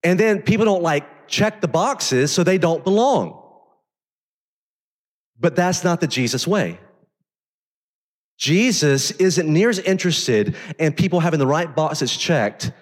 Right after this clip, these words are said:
as much as he is as people getting a chance to get near him.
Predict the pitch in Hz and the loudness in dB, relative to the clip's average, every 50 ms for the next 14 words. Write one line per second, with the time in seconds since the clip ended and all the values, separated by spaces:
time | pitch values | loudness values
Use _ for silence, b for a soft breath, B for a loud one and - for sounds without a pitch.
0 | B B B B B B B B 127 143 - 175 180 220 185 170 190 160 123 113 | B B B B B B B B -4 -2 0 -2 -2 -2 -2 0 0 2 2 2
1 | 110 120 123 120 - - B B B B B _ _ _ _ _ - 131 123 - | 2 2 0 -2 -6 -10 B B B B B _ _ _ _ _ -8 -8 -6 -2
2 | - 180 175 - 151 131 165 151 143 120 117 - - 151 147 135 123 - - 123 | -2 -2 0 -2 -4 -2 -2 -2 -2 -2 -2 -2 -2 -2 -2 -2 -4 -4 -4 -4
3 | 104 110 104 98 87 87 78 76 | -4 -4 -4 -4 -4 -6 -10 -16